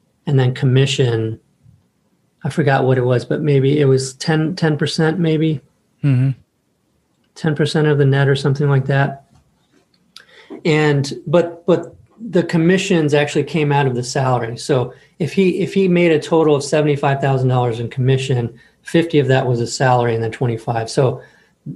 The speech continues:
Speaker 1: the commission was only paid if it went over the fifty thousand salary.
Speaker 2: Sure.
Speaker 1: So it's
Speaker 2: Okay.
Speaker 1: like, you know, guaranteed stability for his family, but then, you know, push an incentive to get over that.
Speaker 2: Is that how you're compensating people today?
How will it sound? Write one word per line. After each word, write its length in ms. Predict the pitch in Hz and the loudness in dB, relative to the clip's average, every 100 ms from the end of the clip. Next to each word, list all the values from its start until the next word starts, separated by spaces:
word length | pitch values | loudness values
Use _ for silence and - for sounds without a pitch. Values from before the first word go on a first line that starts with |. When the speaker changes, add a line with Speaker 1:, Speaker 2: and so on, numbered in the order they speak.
| - | -6
Speaker 1:
the 120 | 175 | -6
commission 400 | - 156 160 165 | 0 0 2 2
was 100 | 135 | 2
only 160 | 139 135 | 2 2
paid 280 | 143 139 | 0 2
if 120 | 131 135 | 2 0
it 60 | |
went 200 | 131 127 | 0 0
over 200 | 127 120 | 0 -2
the 100 | 117 | -4
fifty 300 | - 127 135 | -4 -6 -6
thousand 340 | 123 123 113 110 | -8 -8 -8 -12
salary. 500 | - 110 113 139 139 _ _ _ - | -8 -6 -6 -10 -14 _ _ _ -16
Speaker 2:
Sure. 400 | - 120 101 - _ - | -6 -4 -4 -6 _ -2
Speaker 1:
So 80 | 143 | 0
it's 120 | 143 | 2
Speaker 2:
Okay. 60 | |
Speaker 1:
like, 220 | 151 139 160 | 2 0 -4
you 80 | |
know, 80 | 139 | -4
guaranteed 840 | 127 135 131 131 139 131 127 135 - _ | 0 2 2 0 0 0 0 -4 -12 _
stability 520 | - - 147 135 131 120 | -10 -4 0 2 2 0
for 220 | 131 123 - | -2 -4 -10
his 100 | - | -6
family, 380 | 147 135 123 113 | 0 2 2 -2
but 220 | 131 - | -4 -2
then, 360 | 131 113 113 - _ _ _ _ _ - | 0 0 -4 -10 _ _ _ _ _ -2
you 80 | |
know, 140 | 123 117 | -2 -2
push 340 | - 143 135 | 0 0 2
an 120 | 135 | 0
incentive 520 | 147 127 - 127 123 - | 0 0 0 2 0 -2
to 120 | 127 | -4
get 160 | 127 120 | -2 0
over 240 | 117 113 | -2 -4
that. 260 | 113 - - _ _ _ _ - | -6 -10 -14 _ _ _ _ -2
Speaker 2:
Is 120 | 135 | 2
that 160 | 139 | 2
how 100 | 135 | 2
you're 440 | 143 139 135 135 131 | 2 2 2 0 -2
compensating 640 | 147 135 139 131 139 131 | 0 0 0 0 0 0
people 260 | 123 139 123 | -2 -6 -6
today? 420 | 117 120 135 156 | -4 0 0 -2